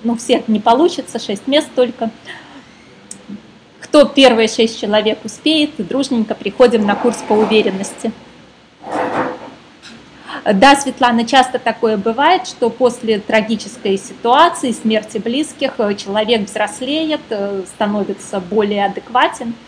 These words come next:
Это нормальное явление. Именно вот кто курс по предназначению, хотя бы вводные занятия смотрел, э, то это уже понимают механизм, как это работает. Нина, надо не,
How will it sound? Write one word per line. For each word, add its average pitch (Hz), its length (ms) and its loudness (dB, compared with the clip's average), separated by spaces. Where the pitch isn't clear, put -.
Это 226 340 0
нормальное 214 580 2
явление. 196 680 -8
Именно 226 400 0
вот 208 140 -4
кто 226 200 2
курс 226 320 0
по 220 120 -4
предназначению, 208 760 -2
хотя 226 260 0
бы 202 220 -4
вводные 208 380 -2
занятия 202 500 -4
смотрел, 330 580 -4
э, 202 100 2
то 240 380 4
это 220 260 0
уже 220 220 -2
понимают 233 580 4
механизм, 196 560 -2
как 190 220 -4
это 196 180 -6
работает. 294 640 0
Нина, 262 360 4
надо 240 500 6
не, 233 240 4